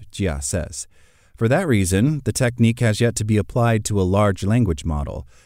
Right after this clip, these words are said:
the type of complex machine learning system behind bots like Chat G P T.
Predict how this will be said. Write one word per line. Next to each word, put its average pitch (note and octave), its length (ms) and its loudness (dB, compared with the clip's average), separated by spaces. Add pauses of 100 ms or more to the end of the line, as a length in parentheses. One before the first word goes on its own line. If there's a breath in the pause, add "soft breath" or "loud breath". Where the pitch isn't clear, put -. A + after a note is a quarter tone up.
the G#2+ 80 -2
type A#2+ 240 0
of A2 100 -4
complex A#2+ 480 0
machine A#2+ 380 4
learning G2+ 260 4
system G#2+ 380 0
behind G#2 400 2
bots F2+ 260 0
like F#2 160 -2
Chat E2 300 -4
G E2 180 -6
P D#2 200 -8
T. E2+ 420 -2